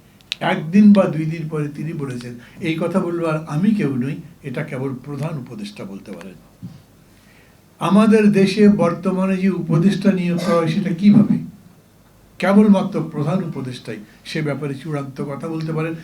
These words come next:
উনি যদি বলেন, "একে আমি রাখতে চাই আমার ক্যাবিনেটে", তিনি থাকবেন। যদি বলেন না, উনি থাকতে পারবেন না বা তাকে আমি পছন্দ করছি না, তাহলে তিনি থাকতে পারবেন না।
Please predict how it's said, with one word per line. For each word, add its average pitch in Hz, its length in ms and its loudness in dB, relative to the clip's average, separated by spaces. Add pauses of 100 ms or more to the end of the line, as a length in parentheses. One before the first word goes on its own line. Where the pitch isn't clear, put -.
(160)
উনি 208 240 8
যদি 220 220 6
বলেন, 196 480 6
"একে 180 320 -2
আমি 160 220 -4
রাখতে 143 360 -6
চাই 160 240 -4
আমার 156 220 -4
ক্যাবিনেটে", 160 480 -8 (280)
তিনি 165 160 -6
থাকবেন। 160 440 -6 (260)
যদি 175 240 6
বলেন 190 320 2
না, 180 140 -2
উনি 175 200 -2
থাকতে - 280 -2
পারবেন 156 360 -2
না 196 180 4 (200)
বা 143 100 2
তাকে 156 260 -4
আমি 170 180 -6
পছন্দ 196 420 4
করছি 185 280 -4
না, 180 100 -4 (260)
তাহলে 147 300 -4
তিনি 131 320 -8
থাকতে 127 260 -12
পারবেন 104 420 -8
না। - 220 -20